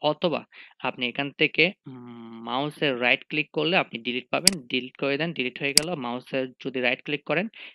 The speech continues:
ডিলিট পাবেন, ডিলিট করে দেন, ডিলিট হয়ে গেল। তার মানে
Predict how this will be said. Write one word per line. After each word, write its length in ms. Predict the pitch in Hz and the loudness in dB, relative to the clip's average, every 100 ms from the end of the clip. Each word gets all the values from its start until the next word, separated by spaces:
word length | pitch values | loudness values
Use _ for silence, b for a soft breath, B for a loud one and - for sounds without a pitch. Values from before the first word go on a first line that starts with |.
| B 123 | B -10
ডিলিট 280 | 113 131 147 - | -4 -2 -2 -2
পাবেন, 300 | 151 226 233 | 0 0 0
ডিলিট 260 | 135 123 | 2 2
করে 200 | - 117 | 2 -4
দেন, 120 | 110 - | -4 -10
ডিলিট 280 | 120 123 120 | -4 -4 -2
হয়ে 160 | 131 117 | -4 -4
গেল। 160 | 120 - | -6 -4
তার 160 | 127 120 | -2 -2
মানে 300 | 139 190 | -2 -4